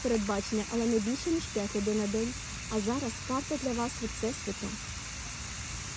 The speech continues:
Карта, яка називається Artist або художник. Ця карта в колоді, яка, до речі, є однією з моїх самих улюблених, це... Eternal Vision або вічне бачення.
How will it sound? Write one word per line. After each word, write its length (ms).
Карта, 340
яка 240
називається 640
Artist 380
або 180
художник. 520
Ця 100
карта 300
в 200
колоді, 500
яка, 260
до 100
речі, 260
є 220
однією 400
з 20
моїх 240
самих 240
улюблених, 460
це... 120
Eternal 640
Vision 380
або 200
вічне 540
бачення. 500